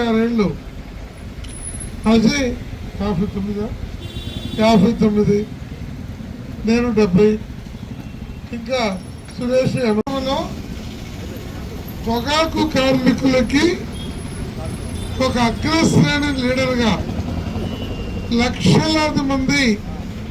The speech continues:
కార్మికుల హృదయాలలో ఒక అద్భుతమైన ముద్ర వేసుకొని ఆయన జీవితాన్ని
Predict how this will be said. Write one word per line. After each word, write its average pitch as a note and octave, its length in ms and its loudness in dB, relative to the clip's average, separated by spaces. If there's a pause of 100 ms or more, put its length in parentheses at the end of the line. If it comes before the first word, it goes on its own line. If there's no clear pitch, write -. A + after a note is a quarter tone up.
(360)
కార్మికుల C#4+ 720 0 (160)
హృదయాలలో C#4+ 720 2 (2000)
ఒక B3+ 120 2 (120)
అద్భుతమైన D4+ 760 2 (1200)
ముద్ర A#3 260 2 (140)
వేసుకొని C4 600 2 (1600)
ఆయన B3+ 200 4 (140)
జీవితాన్ని C4 680 4